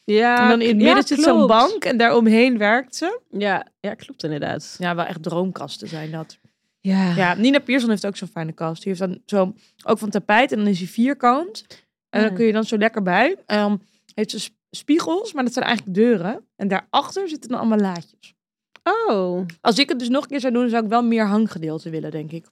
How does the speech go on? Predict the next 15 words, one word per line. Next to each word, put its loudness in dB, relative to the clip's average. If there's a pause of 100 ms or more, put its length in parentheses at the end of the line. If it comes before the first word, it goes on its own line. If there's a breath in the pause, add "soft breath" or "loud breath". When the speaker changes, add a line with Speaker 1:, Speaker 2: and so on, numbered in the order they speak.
(140)
Speaker 1:
Ja, 2
ik -4
dacht, -2
ik -4
ga -4
zoveel -2
mogelijk -2
hangen. -4
Want 0
broeken -2
kunnen 2
ook -4
gewoon -6
hangen. -6
Speaker 2:
Ja, 2